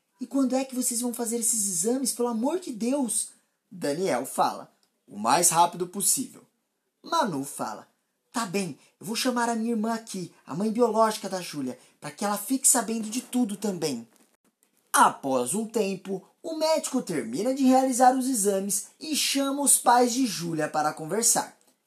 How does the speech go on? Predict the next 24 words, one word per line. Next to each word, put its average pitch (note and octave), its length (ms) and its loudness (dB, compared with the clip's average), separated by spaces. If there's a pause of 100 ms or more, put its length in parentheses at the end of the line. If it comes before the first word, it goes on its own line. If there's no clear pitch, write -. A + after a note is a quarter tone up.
(120)
Manuela, F#3 760 0
Rodrigo C#3 680 0
e F#3+ 160 -2
Ana F3+ 380 2 (180)
se D4 220 2
sentam C#4+ 540 2
ao C4 100 4
redor D3+ 400 0
de B3+ 60 -4
uma C#4+ 160 0
mesa F#3+ 440 0 (200)
e C4 120 2
Celina F#3+ 600 2
fala: A#2+ 440 -4 (480)
"Finalmente, G#3+ 720 -4
nós G#3+ 200 -4
já G#3 120 -4
temos B3 360 -4
o B3 40 0
resultado G#3+ 520 2
de F#3+ 120 -10
todos C4 320 -2
os A#3+ 140 -6
exames E3 560 -2